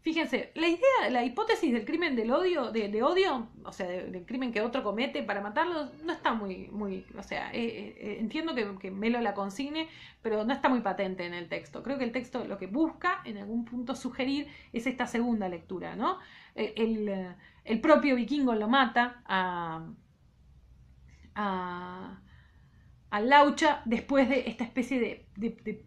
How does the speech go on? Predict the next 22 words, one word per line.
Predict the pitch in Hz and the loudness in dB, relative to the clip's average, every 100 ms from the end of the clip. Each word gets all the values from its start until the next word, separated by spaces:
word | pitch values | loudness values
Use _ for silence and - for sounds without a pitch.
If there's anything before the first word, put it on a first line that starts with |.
| - | 6
pánico | 285 262 262 254 233 | 10 10 8 6 2
que | 220 | 0
le | |
produce | 190 196 214 - 233 - | 0 -2 -2 -2 -2 -2
el | 185 | -6
extático | 175 - - 220 - 208 - 196 190 | -8 -10 4 4 4 -2 -4 -6 -4
placer, | 180 156 - 160 135 | -6 -6 -4 -4 -4
¿no? | 180 254 339 - - - - - - - - - _ - | -6 -8 -8 -16 -20 -20 -20 -20 -20 -20 -20 -20 _ 2
En | 233 | 4
este | 269 285 | 6 4
sentido, | 311 294 339 349 349 | 2 4 4 4 6
Piglia | 339 285 247 233 | 4 6 2 2
se | 233 | 2
anticipa | 220 240 233 359 - 220 196 | 0 0 2 2 2 2 2
al | 196 | 0
Manuel | 202 214 240 240 | 0 2 2 2
Puig | 277 269 262 | 2 2 2
de, | 196 185 | -2 -2
de | 185 | -4
Buenos | 190 190 240 | -4 -4 -2
Aires | 233 233 | 0 0
Affair, | 233 - 277 240 247 | -2 2 4 4 0